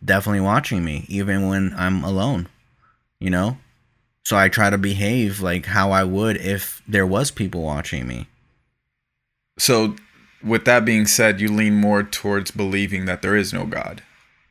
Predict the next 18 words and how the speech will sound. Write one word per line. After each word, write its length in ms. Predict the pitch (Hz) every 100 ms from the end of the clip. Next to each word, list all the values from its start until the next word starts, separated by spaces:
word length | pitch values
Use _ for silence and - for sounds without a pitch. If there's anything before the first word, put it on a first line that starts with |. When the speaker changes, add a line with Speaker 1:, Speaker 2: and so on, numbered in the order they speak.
| _ _ _ _ _ _ _ _ _ _ _ _
Speaker 1:
I 120 | 92
think 300 | 104 92 90
so. 340 | - 82 76 82 - - _ _ _ _ _ -
Even 240 | 107 104
though 80 | 110
I 100 | 98
grew 240 | 92 95 98
up 100 | 92
in 100 | 80
church 400 | - 90 90 87
and 140 | 80
I 220 | 76 82 - -
literally 680 | 82 87 90 87 80 82 - - - - _ -
went 180 | 92 92
to 80 | 82
church 300 | 98 90 -
my 100 | 82
whole, 320 | 95 87